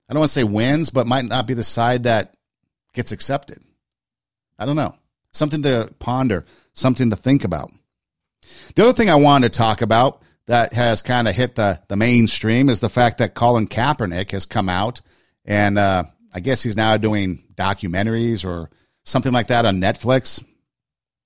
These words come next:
And I guess the big thing is, is that he's comparing the N F L Combine to slavery.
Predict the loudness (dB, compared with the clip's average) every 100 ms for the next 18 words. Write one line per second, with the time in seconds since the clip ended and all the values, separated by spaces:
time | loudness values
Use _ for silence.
0 | _ _ _ -20 _ 0 2 2 0 0
1 | 0 0 0 -2 0 -2 -6 -10 -12 _
2 | _ _ -4 -2 2 2 4 2 2 0
3 | 0 0 2 2 2 0 -2 0 0 -2
4 | -2 0 2 2 0 0 -2 -2 -4 -4
5 | -2 2 4 2 0 -8